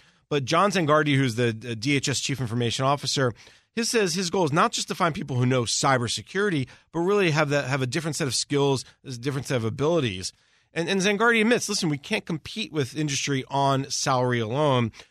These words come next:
So we have to appeal to their patriotism, appeal to their mission, but at the same time, also understand that you have to create an environment where you have people who maybe aren't cyber experts, but can bring an analytical thinking to that skill set." He goes,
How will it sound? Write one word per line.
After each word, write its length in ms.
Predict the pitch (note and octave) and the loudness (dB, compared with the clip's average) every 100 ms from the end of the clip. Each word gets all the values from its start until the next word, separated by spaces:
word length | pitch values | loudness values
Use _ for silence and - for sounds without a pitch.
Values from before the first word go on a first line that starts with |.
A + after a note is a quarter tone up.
| _ | _
So 140 | - D#3+ | -4 0
we 140 | D3 | 4
have 180 | F3+ F3+ | 2 2
to 140 | F3+ | 2
appeal 320 | D3 - F3+ | 2 0 0
to 100 | D3+ | 2
their 120 | C3+ B2 | 2 0
patriotism, 680 | C3+ C3+ C#3+ A#2+ C3 A#2 | -2 -2 -4 -2 0 0
appeal 460 | A2 G#2+ - E3 D#3 | -2 -4 -4 -2 -2
to 200 | - C#3+ | -2 0
their 280 | B2+ B2 A2 - _ | 2 2 0 -6 _
mission, 520 | B2+ C#3+ D#3 D3 A#2 - - _ | 0 2 2 2 0 -2 -14 _
but 80 | D3+ | -4
at 60 | C#3+ | -2
the 60 | |
same 280 | D3 E3+ D#3 | -2 0 0
time, 340 | F3 G3 E3+ | 2 2 2
also 320 | D3+ E3 F#3+ D3+ | 2 0 -2 -2
understand 580 | F3+ F#3+ - F3 E3 C#3+ - | -2 -2 0 0 0 -2 -6
that 80 | C3+ | -2
you 40 | |
have 80 | C#3+ | -2
to 100 | C#3+ | -2
create 300 | C3 - D#3+ | -8 -4 -2
an 140 | C3 A#2 | 0 0
environment 600 | A2 A2 F#3 G#3 D3 C3 - - _ | 0 2 4 4 2 -2 -10 -20 _
where 200 | C#3+ D3 | 0 2
you 180 | D#3 D#3+ | 2 2
have 180 | F#3+ F#3+ | 0 -2
people 260 | A3 G3 | -6 -4
who 80 | G3+ | -2
maybe 380 | G#3 A3 G#3+ G#3+ - - | 0 0 -2 -4 -6 0
aren't 240 | A3+ A#3 | 0 0
cyber 320 | - E3 D3+ | 2 2 4
experts, 340 | F#3 - F3 - | 0 0 -2 -4
but 160 | C#3+ | -8
can 140 | - C3+ | -6 -2
bring 200 | E3+ D#3 | 0 0
an 120 | C#3 | 0
analytical 720 | C#3+ E3 D3+ D3 C3+ C3 B2 - _ _ | 0 0 0 -2 0 0 0 -6 _ _
thinking 680 | _ _ G#3 B3 D#3 B2+ B2+ - | _ _ -2 0 0 0 -2 -6
to 340 | - F3+ E3 | -4 0 0
that 340 | C3+ C3 B2+ B2 | 2 2 2 -2
skill 280 | - F3+ F#3 | -4 -2 0
set." 180 | D3+ | 0
He 80 | C3+ | 0
goes, 180 | D#3+ | 0